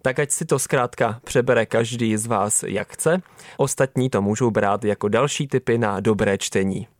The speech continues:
Než se pustíme do tipů, bude fajn, když se nám, Ester, trochu představíš. Eh, začít můžeš třeba tím, jak ses stala knihkupkyní.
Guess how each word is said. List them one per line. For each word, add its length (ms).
Než 160
se 140
pustíme 500
do 280
tipů, 600
bude 260
fajn, 300
když 200
se 200
nám, 260
Ester, 520
trochu 260
představíš. 840
Eh, 40
začít 340
můžeš 440
třeba 320
tím, 420
jak 200
ses 180
stala 580
knihkupkyní. 760